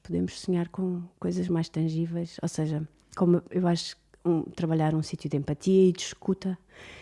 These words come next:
E eu, eu gostaria mesmo de sonhar na, pela escuta de, das pessoas que estão a precisar. Não, não,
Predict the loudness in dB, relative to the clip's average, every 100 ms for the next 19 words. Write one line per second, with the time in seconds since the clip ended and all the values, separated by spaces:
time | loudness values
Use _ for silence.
0 | -2 4 6 6 4 0 0 2 6 6
1 | 6 4 -2 -2 0 2 4 2 0 0
2 | -2 -2 -4 -10 -2 -2 -2 -2 -4 -2
3 | -4 -4 -4 0 0 0 -4 -4 -4 -2
4 | -2 -2 -4 -8 -6 -4 -2 -2 2 4
5 | 6 8 8 8 6